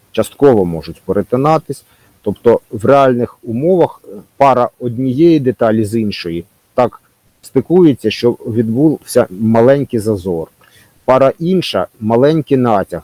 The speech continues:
відбувся. Це перехідна, може бути або так, або так, або так. І серед цих сотень деталей вони так скомбінуються, що десь буде маленький зазор, десь маленький натяг. Але вони невеликі, тому вони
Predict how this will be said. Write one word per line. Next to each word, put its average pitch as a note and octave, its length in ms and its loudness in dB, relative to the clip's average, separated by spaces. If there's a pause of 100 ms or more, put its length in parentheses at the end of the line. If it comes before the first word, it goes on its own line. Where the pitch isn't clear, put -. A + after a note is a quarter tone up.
відбувся. D#2 640 -14 (500)
Це B2+ 140 0
перехідна, A2 640 -2
може G#2+ 260 -2
бути G2+ 280 -2
або A2 240 0
так, D#3 320 -2
або G#2 180 -2
так, C#3+ 300 -4
або G#2 240 -4
так. C#3 260 -2 (160)
І G2+ 40 -20
серед A2 360 -4
цих - 200 -8
сотень G#2+ 540 0
деталей D#3+ 600 0 (340)
вони A2+ 160 0
так G#2 200 -4
скомбінуються, C3 880 0
що - 180 -6
десь A2 280 2
буде G2 400 -2 (720)
маленький C#3+ 380 2
зазор, D3 360 2
десь B2 200 -2
маленький G#2 440 -2
натяг. C#2+ 400 -12
Але C3 180 2
вони C3+ 260 2
невеликі, D3+ 680 2
тому B2 340 -2
вони A2+ 320 0